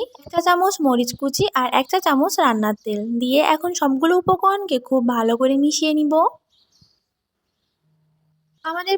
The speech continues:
পুরটা রেডি হয়ে গেছে। এখন বেগুনি তৈরি করার জন্য এখানে বেসনের গোলাটা তৈরি করব। এর জন্য নিয়েছি এক কাপ বেসন, দুই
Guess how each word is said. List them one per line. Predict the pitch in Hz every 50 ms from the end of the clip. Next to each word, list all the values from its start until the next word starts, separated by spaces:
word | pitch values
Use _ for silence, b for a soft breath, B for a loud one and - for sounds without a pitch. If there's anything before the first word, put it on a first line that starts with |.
| -
পুরটা | 320 285 269 269 - 262 262
রেডি | 254 254 247 277 311 330
হয়ে | 330 320 311
গেছে। | 311 311 311 302 - - 330 359 494 - - - 254
এখন | 247 294 294 277
বেগুনি | 262 262 247 262 277 311 330 349
তৈরি | 339 339 339 339 349
করার | 349 359 381 359 370
জন্য | 359 392 480 508 349
এখানে | 285 - 294 359 440 359 277
বেসনের | 226 226 - 285 285 349 392 294
গোলাটা | - 247 226 220 226 233 233 247
তৈরি | 233 226 220 220 220 -
করব। | 220 220 214 214 220 226 - - 254
এর | 262 269 254
জন্য | 285 285 294 294 294
নিয়েছি | 285 277 285 277 - 302 - 233 226
এক | 226 _
কাপ | - 240 233 226 226 233
বেসন, | 220 226 220 - 277 277 294 359 494 _ _ _ _ _ - 262
দুই | - 320 339